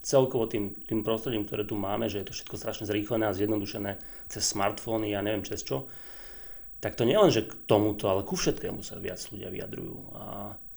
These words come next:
na jednej strane je to fajn, že majú záujem, ale pokiaľ to prekročí hranicu,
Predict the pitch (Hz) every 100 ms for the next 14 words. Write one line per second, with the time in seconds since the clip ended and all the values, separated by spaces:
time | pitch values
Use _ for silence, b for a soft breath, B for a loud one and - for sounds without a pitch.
0 | B B - - 101 98 101 117 117 113
1 | 123 120 123 123 104 101 110 131 104 98
2 | 98 92 87 95 113 135 95 95 - -
3 | 113 104 98 95 - - 110 110 110 -
4 | 107 95 95 101 113 110 104 92